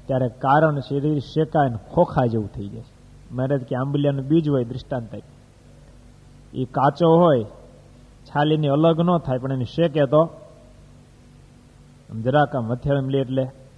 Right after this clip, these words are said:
છોડે એટલે અલગ થઈ જાય. એ મહારાજ કે વાસનાલિંગ દેહ ટળવું મહા કઠિન છે, પણ એક ધ્યાન અને બીજું વચન,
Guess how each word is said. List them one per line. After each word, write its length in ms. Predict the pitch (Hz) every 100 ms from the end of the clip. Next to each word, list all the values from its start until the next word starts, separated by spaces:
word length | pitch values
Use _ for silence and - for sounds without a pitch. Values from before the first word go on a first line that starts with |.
| - - 147
છોડે 180 | 147
એટલે 180 | 135 123
અલગ 200 | 123 131
થઈ 240 | - - 98
જાય. 140 | - - - - - - - - - - - - -
એ 40 |
મહારાજ 500 | 117 120 120 123 120
કે 200 | 117 117
વાસનાલિંગ 800 | 101 107 131 - 160 160 160 160 151
દેહ 240 | 151 147
ટળવું 360 | 143 147 135 113
મહા 440 | 117 120 147 180
કઠિન 460 | 190 175 175 175 170
છે, 260 | - 147 101 - - - - - - - - -
પણ 380 | 156 170 131 101 - - - - - - -
એક 240 | 131 117
ધ્યાન 600 | 113 - 110 139 160 175
અને 260 | 170 143 131
બીજું 440 | 117 135 143 139
વચન, 440 | 123 156 160 127